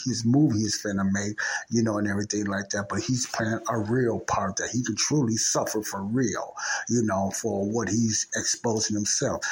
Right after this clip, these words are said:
And I pray that, uh, sometimes the media, even in the, the, uh, alternative media, can start talking about certain things that I think they need to just, uh,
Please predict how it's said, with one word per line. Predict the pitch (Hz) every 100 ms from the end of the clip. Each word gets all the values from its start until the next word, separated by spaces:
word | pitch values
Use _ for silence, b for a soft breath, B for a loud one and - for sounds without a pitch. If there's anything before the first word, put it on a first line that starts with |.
| B B
And | 107
I | 113 107
pray | - 143 123 90 92 B B -
that, | 113
uh, | - - 98 95 90
sometimes | 98 165 156 135 113
the | 110
media, | 120 135 123 123
even | 131 127 113 120
in | 120
the, | 113 107 - -
the, | 120
uh, | - 110 104 95 92 -
alternative | - 143 - 147 117 107 101
media, | 113 104 104
can | 104 98
start | - - 123 107 -
talking | 110 113 107
about | 110 104
certain | - 120 95
things | - 120 110
that | 107
I | 107
think | - 110
they | 101
need | 101 107 104
to |
just, | 107 101 -
uh, | 160